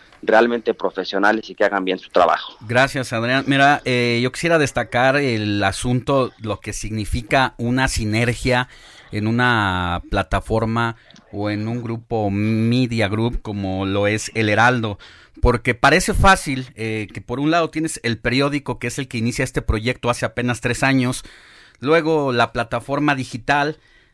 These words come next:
Speaker 2: luego la tele y, y la radio casi de manera simultánea. Se dice fácil, pero convivir en todas esas plataformas internamente no lo es tan fácil. Y yo creo que aquí parte del secreto es que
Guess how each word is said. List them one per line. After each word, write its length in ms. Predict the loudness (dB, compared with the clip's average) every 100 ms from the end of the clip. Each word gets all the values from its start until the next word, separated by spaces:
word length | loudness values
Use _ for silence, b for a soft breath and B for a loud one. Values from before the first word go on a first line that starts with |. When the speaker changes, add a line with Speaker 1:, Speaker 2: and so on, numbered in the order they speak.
| -8
Speaker 2:
luego 360 | -2 0 2
la 200 | 2 2
tele 360 | 2 4 4 2
y, 320 | 2 0 -2
y 120 | -4 -2
la 220 | 2 2
radio 520 | 4 4 4 2 -2
casi 260 | -2 -2 0
de 120 | 0
manera 360 | 0 0 0 -2
simultánea. 800 | -4 -4 -2 -2 -2 -2 -2 -4
Se 160 | -4 -2
dice 240 | 0 2
fácil, 460 | 4 2 0 -8 b b b b _
pero 300 | 2 2 0
convivir 720 | 2 2 4 2 0 -2 -4 -2
en 160 | -2
todas 280 | 0 0 0
esas 260 | -2 -6 -4
plataformas 920 | -4 -4 -4 -4 -4 -2 -2 -4 -8
internamente 1040 | -8 -8 -6 -6 -2 -2 -2 -2 -6 -12 _ _ _
no 260 | -2 2 4
lo 200 | 4 2
es 180 | -2
tan 160 | -4 -2
fácil. 420 | 0 0 -2 -8 B B B -6
Y 80 | -2
yo 100 | 0
creo 160 | 0
que 80 | 0
aquí 220 | 0 -2
parte 380 | 0 0 2 -2
del 160 | -4 -4
secreto 600 | -4 -2 -4 -2 -4 -4 B B B B
es 300 | 0 0 0
que 460 | -4 -4 -4 -4